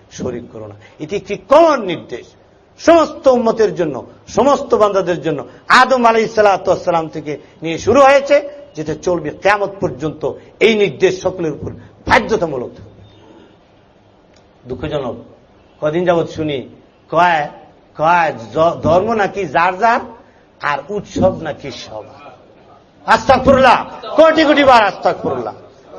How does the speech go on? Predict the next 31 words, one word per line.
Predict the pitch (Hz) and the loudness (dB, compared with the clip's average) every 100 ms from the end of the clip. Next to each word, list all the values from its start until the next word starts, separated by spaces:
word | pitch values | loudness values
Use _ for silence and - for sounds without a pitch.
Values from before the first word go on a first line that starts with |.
| - - - | -20 -18 -6
আরে, | 151 214 | -2 2
এদের | 269 220 208 240 240 | 4 2 2 0 -2
ধর্মটি | - 160 226 262 | -6 -4 -2 -4
তো | 240 | -6
উৎসব, | 180 156 - - - - - _ _ _ _ _ _ 135 | -6 -6 -8 -10 -12 -18 -20 _ _ _ _ _ _ 2
ঢোল | 233 | 4
বাজায়, | 202 165 147 131 127 127 - _ _ _ | 4 2 2 0 -2 -6 -14 _ _ _
কি | 185 196 | -12 -10
এটা | 165 160 | -6 -2
বাজায়, | 160 156 147 135 113 | 0 0 0 -2 -4
বাজায়, | 143 135 135 117 | -4 -2 -4 -6
ঘন্টা | - 156 165 165 | -8 -8 -6 -6
বাজায়, | 135 120 110 - _ _ _ | -6 -6 -8 -10 _ _ _
এই | 160 185 | -2 0
উৎস-, | 170 165 - | 0 -6 -6
এটাই | 202 269 269 | -6 -6 -8
তো | 240 | -6
তাদের | 165 139 117 - | -4 -4 -6 -10
ধর্ম। | 120 107 101 - _ _ _ | -16 -14 -18 -20 _ _ _
এই | 240 311 | 4 6
উৎসব | 285 - 262 247 | 2 2 2 2
যদি | 220 185 143 - - _ | 0 -6 -6 -12 -20 _
মুসলমান | 147 143 269 254 214 160 120 - _ | -14 0 0 2 2 0 -4 -18 _
তৌহিদে | 277 320 302 294 | 6 6 6 2
কাফেলার | 285 240 233 220 196 | 2 2 4 2 0
কোন | 196 185 | -4 -6
সদস্য | 175 165 151 143 120 - - | -6 -10 -10 -10 -12 -14 -20
সেই | - 302 320 | 0 4 4
উৎসবে | 285 - 262 226 | 2 2 4 4
শরীক | 185 180 156 123 | 0 -4 -4 -8
হয়, | 135 | -10